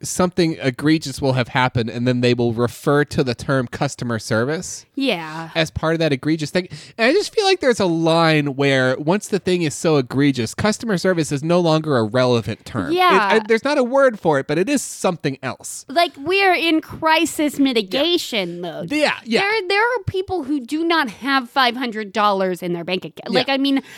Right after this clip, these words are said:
Speaker 2: not that they would necess-, not that they, I feel like those people might know it's not a good idea to eat at Paschetti's.
Speaker 1: Yeah.
Speaker 2: Um, but, like, no, no, no. No, we are not a customer service here. Like, this is something genuinely horrible.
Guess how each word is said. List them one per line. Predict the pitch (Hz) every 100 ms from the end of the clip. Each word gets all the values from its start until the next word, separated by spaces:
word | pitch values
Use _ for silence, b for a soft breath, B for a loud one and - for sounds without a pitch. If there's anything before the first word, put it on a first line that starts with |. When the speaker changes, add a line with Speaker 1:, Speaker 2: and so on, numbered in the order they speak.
| B
Speaker 2:
not | 277 320 311
that | 277
they | 330
would | 294 247
necess-, | 254 277 294 285 277 - 254
not | 285 320 320
that | 320
they, | 320 302 - _
I | 254 302
feel | 359 330
like | 294
those | 285 277
people | 302 254
might | 247 254
know | 240
it's | 233 -
not | 226
a |
good | 196 226
idea | 202 214 208
to |
eat | 180 220
at | - - _
Paschetti's. | 220 - 165 175 262
Speaker 1:
Yeah. | 160 - B B B -
Speaker 2:
Um, | 269 269 277 - 240
but, | 370 339 -
like, | 254 302 330 277
no, | 302 370
no, | 381 359
no. | 339 285 175 - -
No, | 254 226 160
we | 196 285
are | 302
not | 302 339
a | 277
customer | 330 - 285 247
service | - 247 220 202
here. | 202 151 139
Like, | 208 208 - -
this | 196 247 330 -
is | 339 -
something | 285 262 262 233
genuinely | 165 240 254 269 254 247 247
horrible. | 208 226 202 196 160 123